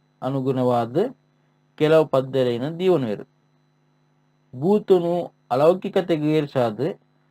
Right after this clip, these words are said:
ಮಧ್ಯಂತರ ಜಗತ್ತದ ನಿರ್ಮಾಣನೆ ಒಂದಿತ ಉದ್ದೇಶ.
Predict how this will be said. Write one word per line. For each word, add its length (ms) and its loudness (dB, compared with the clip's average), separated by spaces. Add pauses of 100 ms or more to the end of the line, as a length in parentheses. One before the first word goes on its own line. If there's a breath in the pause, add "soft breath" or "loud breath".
(300)
ಮಧ್ಯಂತರ 680 2
ಜಗತ್ತದ 680 0
ನಿರ್ಮಾಣನೆ 1080 -2 (400)
ಒಂದಿತ 360 -6
ಉದ್ದೇಶ. 560 -4